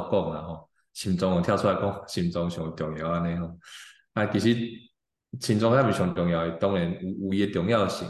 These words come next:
但是若无骹无手，心脏有啥物款的？即个，即个，即个功能内底，其实咱嘛是一个问号啦吼。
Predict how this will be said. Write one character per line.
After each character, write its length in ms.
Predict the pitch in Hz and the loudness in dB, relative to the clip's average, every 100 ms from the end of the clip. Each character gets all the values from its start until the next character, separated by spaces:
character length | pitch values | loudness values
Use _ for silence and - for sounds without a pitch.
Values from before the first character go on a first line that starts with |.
| - | -8
但 160 | 87 | -6
是 60 | 82 | -4
若 160 | 85 82 | -2 0
无 200 | 95 92 | 0 0
骹 200 | 104 98 | 2 2
无 120 | 92 | 2
手， 320 | 95 123 98 | 2 2 2
心 220 | - 98 | -2 -4
脏 100 | 98 98 101 113 123 | -2 -4 -4 -8 -8
有 120 | 90 | -6
啥 140 | 87 107 | -2 0
物 100 | 113 | 0
款 240 | - 113 | 0 0
的？ 240 | 95 95 98 - - - - | 2 0 -2 -10 -20 -20 -4
即 120 | 107 | 2
个， 100 | 98 | 4
即 120 | 98 | 4
个， 140 | 104 95 | 2 2
即 140 | 104 | 2
个 220 | 98 92 | 0 0
功 280 | - 90 92 | 0 0 2
能 200 | 85 82 | 0 -2
内 200 | 80 78 - | -6 -6 0
底， 240 | 101 90 | 2 2
其 60 | 90 | 0
实 100 | 120 | 2
咱 80 | |
嘛 100 | 123 87 | 2 2
是 140 | 82 | -2
一 60 | 90 | -4
个 60 | |
问 160 | 104 90 | -2 -2
号 220 | 95 87 | -2 -4
啦 100 | 80 | -4
吼。 280 | - 85 - | -10 -14 -18